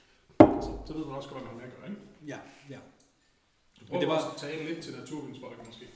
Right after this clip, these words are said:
Speaker 2: Ja, ja, det var, det var en lille mængde. Det var egentlig for, fordi jeg selv synes, det var sjovt.
Speaker 1: Ja, ja.
Speaker 2: Der er ikke et... Øh,
Speaker 1: Det smager vildt godt.
Speaker 2: Ja, det var ikke... Øh... Der er for få flasker til, man skulle ud og sælge det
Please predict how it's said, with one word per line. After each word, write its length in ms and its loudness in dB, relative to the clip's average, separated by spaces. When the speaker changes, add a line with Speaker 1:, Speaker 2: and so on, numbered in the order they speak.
Speaker 2:
Ja, 320 -4
ja, 240 -4
det 140 0
var, 260 0
det 120 -2
var 60 -2
en 140 -4
lille 200 -6
mængde. 300 -4
Det 160 -2
var 60 2
egentlig 260 -4
for, 480 -4
fordi 220 -10
jeg 80 -4
selv 180 -6
synes, 220 -8
det 80 -12
var 60 -10
sjovt. 240 -8
Speaker 1:
Ja, 60 -12
ja. 120 -10
Speaker 2:
Der 80 -6
er 140 -4
ikke 280 0
et... 60 2
Øh, 360 -4
Speaker 1:
Det 100 -16
smager 140 -14
vildt 160 -12
godt. 220 -14
Speaker 2:
Ja, 80 -12
det 100 -8
var 80 -2
ikke... 220 -4
Øh... 460 -2
Der 60 -6
er 60 -6
for 80 -10
få 220 -4
flasker 300 -6
til, 120 -8
man 160 -8
skulle 180 -8
ud 40 -6
og 40 -8
sælge 240 -4
det 160 -6